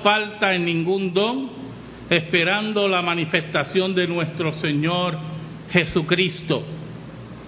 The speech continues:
el cual también os confirmará hasta el fin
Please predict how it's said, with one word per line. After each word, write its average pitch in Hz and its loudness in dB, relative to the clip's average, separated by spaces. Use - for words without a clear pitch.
el 151 2
cual 160 4
también 180 2
os 220 0
confirmará 180 2
hasta 175 0
el 160 0
fin 233 0